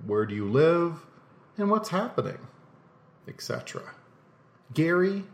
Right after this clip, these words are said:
before realizing that perhaps he shouldn't be giving so much information to a complete stranger, tells the man where he lives, what apartment complex he lives at, the number of his apartment building, and so forth.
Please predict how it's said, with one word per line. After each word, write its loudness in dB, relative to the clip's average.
before -2
realizing 2
that -2
perhaps -4
he -4
shouldn't 0
be -2
giving 0
so -2
much 0
information -4
to -2
a 0
complete -6
stranger, -2
tells 4
the -2
man 2
where 4
he 0
lives, -2
what 4
apartment 0
complex 0
he -6
lives 0
at, -4
the 2
number 4
of 2
his 2
apartment 0
building, -2
and -4
so 0
forth. -10